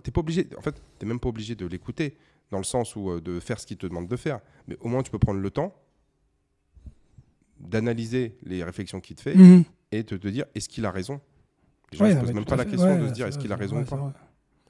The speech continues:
Speaker 1: Et, euh, encore une fois, et on finira là-dessus, l'objectif, c'est, comme je te dis, c'est vraiment d'avoir un impact réel sur les gens et sur l'amélioration, on va dire, de leur
Speaker 2: De
Speaker 1: hygiène
Speaker 2: la
Speaker 1: de
Speaker 2: santé,
Speaker 1: vie,
Speaker 2: ouais.
Speaker 1: de la santé, de la condition physique.
Speaker 2: Bah ouais.
Speaker 1: Parce que nous,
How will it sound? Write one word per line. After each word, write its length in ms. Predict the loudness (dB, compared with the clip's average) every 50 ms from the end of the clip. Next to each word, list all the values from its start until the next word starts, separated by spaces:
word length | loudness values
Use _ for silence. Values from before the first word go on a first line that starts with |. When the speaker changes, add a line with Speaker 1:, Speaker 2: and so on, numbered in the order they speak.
| _ _ _ _ _ _ _ _ -10 -8 -8
Speaker 1:
Et, 40 | -6
euh, 480 | -6 -6 -6 -8 -8 -8 -8 -8 -10 -10 -10 -12
encore 280 | -12 -12 -12 -10 -10 -10
une 80 | -10
fois, 300 | -8 -6 -4 -4 -4 -6 -12 -20 _ _ _ _ -16
et 60 | -16
on 60 | -16
finira 320 | -16 -12 -12 -10 -10 -8 -10
là-dessus, 360 | -10 -10 -12 -12 -12 -12 -12 -14 _ _ _ _ _ _ _ _ _ _ _ _ -20
l'objectif, 840 | -16 -12 -10 -10 -10 -8 -10 -12 -12 -12 -12 -12 -12 -12 -12 -16 -20 -20
c'est, 440 | -18 -16 -12 -10 -10 -10 -10 -12 -14 -16 -14
comme 120 | -14 -14 -14
je 60 | -14
te 40 | -12
dis, 160 | -12 -12 -12
c'est 160 | -12 -12 -14
vraiment 340 | -12 -10 -10 -8 -8 -6 -6
d'avoir 300 | -6 -6 -6 -6 -6 -6
un 120 | -6 -6
impact 360 | -6 -6 -6 -8 -10 -10 -12
réel 400 | -16 -14 -10 -8 -8 -8 -8 -10 -12 -16 -20 -20 -20 -20 -20 _
sur 360 | -20 -20 -16 -12 -10 -8 -6
les 140 | -6 -6 -8
gens 400 | -6 -6 -6 -6 -6 -6 -8 -10
et 80 | -14 -14
sur 200 | -12 -10 -8 -6
l'amélioration, 640 | -6 -6 -6 -8 -8 -8 -8 -8 -10 -8 -8 -8 -8
on 40 | -8
va 100 | -8 -8
dire, 140 | -10 -10
de 100 | -10 -8
leur 140 | -8 -8 -8
Speaker 2:
De 60 | -6
Speaker 1:
hygiène 140 | -4 -2 -2
Speaker 2:
la 60 | -2
Speaker 1:
de 40 | -2
Speaker 2:
santé, 260 | -2 -2 -2 0 0
Speaker 1:
vie, 120 | 0 0 0
Speaker 2:
ouais. 200 | -2 -4 -6 -8
Speaker 1:
de 60 | -8
la 80 | -10 -10
santé, 480 | -8 -8 -10 -10 -8 -8 -8 -6 -6
de 60 | -6
la 80 | -8 -10
condition 420 | -10 -12 -12 -12 -12 -12 -12 -14
physique. 640 | -14 -14 -16 -16 -12 -12 -10 -10 -10 -10 -12 -16 -14 -8
Speaker 2:
Bah 120 | -2 0 0
ouais. 120 | 0 0
Speaker 1:
Parce 120 | -2 -4 -6
que 100 | -6 -4
nous, 180 | -4 -4 -4